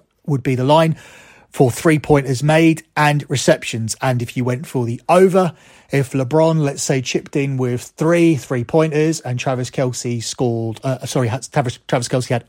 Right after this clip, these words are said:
eight receptions, which he probably would have if Taylor Swift was watching him, then you would have eleven, and you would cash the over. Or if you didn't fancy that, 'cause LeBron doesn't really score too many three-pointers, um, you could take the under on that ten point five combo.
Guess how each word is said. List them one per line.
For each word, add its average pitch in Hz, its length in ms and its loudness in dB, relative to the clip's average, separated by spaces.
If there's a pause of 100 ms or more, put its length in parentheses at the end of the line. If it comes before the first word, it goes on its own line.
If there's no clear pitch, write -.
eight 165 160 2
receptions, 170 540 0 (520)
which 139 180 0
he 131 80 -4
probably 135 260 2
would 135 160 2
have 131 160 2
if 113 100 -8
Taylor 127 280 2
Swift - 260 -2
was 117 100 -6
watching 151 360 0
him, 190 340 4
then 160 560 2
you 147 160 0
would 143 100 2
have 127 300 0
eleven, 180 540 4 (400)
and 131 160 0
you 127 60 0
would 127 140 -2
cash 120 300 -2
the 127 140 -2
over. 123 260 0
Or 160 300 6
if - 100 -6
you 131 80 -6
didn't 135 180 -2
fancy 120 360 -4
that, 117 300 -4
'cause 110 200 -8
LeBron 120 360 -2
doesn't 117 260 -4
really 117 140 -6
score 127 280 0
too 123 140 -8
many 113 120 -2
three-pointers, 120 800 -4 (320)
um, 123 300 2
you 131 100 0
could 127 160 -4
take - 220 0
the 139 200 -6
under 135 420 2
on 131 160 -2
that 123 160 -4
ten 120 200 -2
point 120 240 -4
five 110 400 -2 (120)
combo. 127 460 2